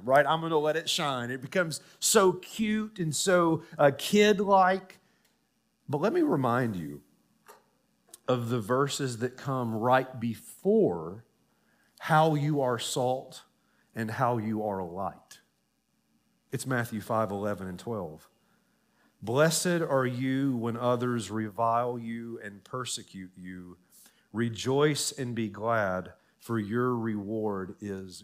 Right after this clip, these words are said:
great in heaven." How are you salt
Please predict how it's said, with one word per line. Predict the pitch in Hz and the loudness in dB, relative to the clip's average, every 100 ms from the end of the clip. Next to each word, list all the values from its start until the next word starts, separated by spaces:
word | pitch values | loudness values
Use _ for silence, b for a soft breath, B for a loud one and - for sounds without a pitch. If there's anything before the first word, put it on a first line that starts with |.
| - | -18
great | - 104 98 80 _ _ _ _ _ - | -8 -6 -6 -8 _ _ _ _ _ -12
in | 101 92 90 87 82 _ _ _ _ | -8 -8 -10 -12 -18 _ _ _ _
heaven." | - 87 80 73 _ _ _ _ _ _ _ _ _ _ _ _ _ _ | -10 -10 -12 -20 _ _ _ _ _ _ _ _ _ _ _ _ _ _
How | - 151 175 | 2 4 6
are | 156 | 4
you | 147 131 117 | 2 -2 -4
salt | - 135 104 98 - | -2 -2 -2 -4 -10